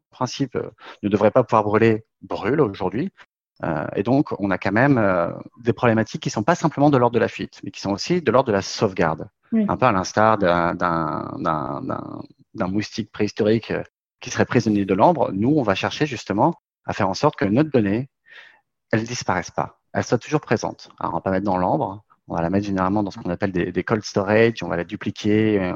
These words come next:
Speaker 1: on va la, l'encrypter de dix mille manières, on va utiliser des clés qui vont retater, euh, tous les jours pour être sûr que, en fait, on puisse pas accéder à la donnée, euh, comme ça. Euh, mais, euh, pour moi, il n'y a pas, il n'y a pas qu'un enjeu de fuite.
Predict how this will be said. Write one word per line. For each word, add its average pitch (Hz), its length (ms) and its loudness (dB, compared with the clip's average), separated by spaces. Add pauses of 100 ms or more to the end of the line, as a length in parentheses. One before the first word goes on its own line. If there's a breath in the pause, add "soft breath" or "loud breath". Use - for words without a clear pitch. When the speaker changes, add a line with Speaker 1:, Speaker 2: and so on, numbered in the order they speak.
Speaker 1:
on 90 100 -6
va 90 180 -2
la, 87 240 0
l'encrypter 101 640 -2
de 85 60 -14
dix 98 140 0
mille 98 120 0
manières, 98 460 2
on 90 40 -4
va 87 80 -2
utiliser 90 560 -2 (300)
des 113 120 0
clés 110 220 2
qui - 160 -8
vont 90 260 -4
retater, 98 600 0
euh, 85 300 2
tous - 120 -14
les 92 120 -4
jours 110 400 -4
pour 87 180 -2
être 87 80 -8
sûr 107 260 -4
que, 95 120 -2
en 90 160 2
fait, 98 340 -2 (340 loud breath)
on 90 60 -6
puisse - 220 -10
pas 120 100 4
accéder 101 480 4
à 92 40 2
la 90 100 4
donnée, 92 360 0
euh, 82 220 -6
comme 87 140 -8
ça. 190 220 -2 (580)
Euh, 87 200 -2
mais, 151 500 4 (100)
euh, 98 260 -2
pour - 160 -10
moi, 139 380 2 (140)
il - 120 -10
n'y 117 100 4
a 107 60 4
pas, 135 320 4
il - 40 -4
n'y 120 60 6
a - 20 0
pas 160 140 2
qu'un 139 120 0
enjeu 117 220 -4
de 110 100 -6
fuite. - 400 -12